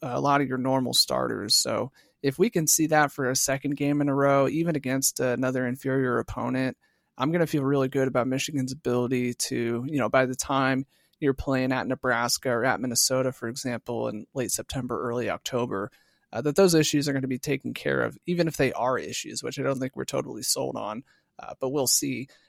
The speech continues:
Uh, for a prediction, I'm, I'm feeling something pretty close to you, which I know is a theme for us. I think we've just been talking about Michigan football together for so long that we've come to see things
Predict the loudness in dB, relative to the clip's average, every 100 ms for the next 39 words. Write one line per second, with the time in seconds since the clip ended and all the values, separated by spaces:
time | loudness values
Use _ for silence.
0 | -10 2 4 6 4 4 2 0 2 2
1 | 2 -2 0 2 0 -4 -8 -8 0 2
2 | 2 2 2 4 2 2 2 2 2 0
3 | 0 -2 0 2 2 2 0 0 2 2
4 | 0 -4 -2 0 0 -2 _ _ _ -2
5 | 2 6 6 4 0 -2 -2 -2 0 -2
6 | -2 _ _ _ _ 0 2 0 -2 -2
7 | 0 0 -2 -2 0 0 0 -2 -4 -6
8 | -4 0 2 2 2 0 -2 -2 2 2
9 | 2 2 0 -4 -6 -4 -2 -2 -4 _
10 | -2 0 0 2 4 4 0